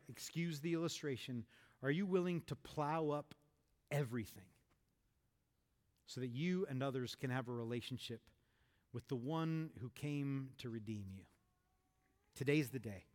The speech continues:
to tell God that you love him, to thank him for how much he loves you,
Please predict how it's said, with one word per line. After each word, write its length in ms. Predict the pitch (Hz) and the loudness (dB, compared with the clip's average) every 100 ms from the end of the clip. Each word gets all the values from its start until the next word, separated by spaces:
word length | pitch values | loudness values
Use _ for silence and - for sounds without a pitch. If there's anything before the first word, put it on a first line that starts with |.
| - _ _ _ _ _ _ _ _ _ _ _ _ | -20 _ _ _ _ _ _ _ _ _ _ _ _
to 100 | 127 | -6
tell 240 | - 165 | 2 2
God 280 | 147 143 135 | 4 2 2
that 100 | 135 | -2
you 80 | 113 | -4
love 260 | 113 139 127 | 0 0 0
him, 240 | 127 120 - | -4 -4 -8
to 80 | |
thank 360 | 117 - 151 - | -6 0 0 2
him 140 | 151 | -2
for 180 | 131 143 | -2 -2
how 120 | 123 | 0
much 260 | 139 135 - | 0 -2 -4
he 140 | 139 | -4
loves 340 | 131 135 120 - | 0 0 -2 -4
you, 300 | 127 113 | -4 -4